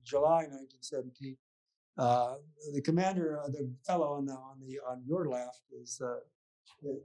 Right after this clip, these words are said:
deputy commander, second in command, then commanding officer of the thirty-eighth Battalion from Ottawa.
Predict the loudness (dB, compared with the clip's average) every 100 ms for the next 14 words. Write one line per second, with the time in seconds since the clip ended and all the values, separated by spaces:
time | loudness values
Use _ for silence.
0 | 2 4 4 0 -2 -6 -12 -14 -18 -20
1 | -2 0 0 -2 -4 -14 -14 -14 -18 _
2 | _ -2 -2 -2 -10 -14 -14 -14 -14 -14
3 | -16 -10 -2 0 0 -4 -2 6 6 6
4 | -2 -4 -2 0 0 -4